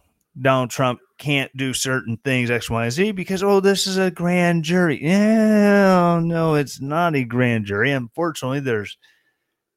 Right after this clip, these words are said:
not a whole lot of, uh, written, written guidance within the Constitution on how a,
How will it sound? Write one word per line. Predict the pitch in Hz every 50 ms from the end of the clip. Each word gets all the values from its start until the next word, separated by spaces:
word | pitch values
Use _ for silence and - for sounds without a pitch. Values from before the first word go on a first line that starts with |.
| _ _ _
not | 101 101 113 131 - - 277 - - -
a | 139
whole | 104 - - 139 147 180 185 170 156
lot | 147 147 135 147 151
of, | 135 120 110 110
uh, | 113 110 104 98 95 90 _ _ _ _ _ _ _ _ _ _ _ _ _ _ _ 113 120 123 127 131
written, | 139 165 180 185 165 175 180 170 156 143 123 113 104 95 _ _ _ _ _ - - _ _ _ _ 117 117 113 _ _ _ _ _ _ _ _ _ _ -
written | 165 180 208 208 175 170 151 127 113 104
guidance | - 120 113 117 117 113 104 101 98 101 - -
within | - 139 - - 170 156
the | 131
Constitution | - - 127 120 113 - - - - - - 175 185 165 - 143 131 127
on | 123 120 123 127 127 123 123 - _ _ - - _ _ _ _
how | - - 143 147 147 143 143 143 135 - -
a, | 117 123 123 127 123 120 120 120 117 113 113 107 80 87 95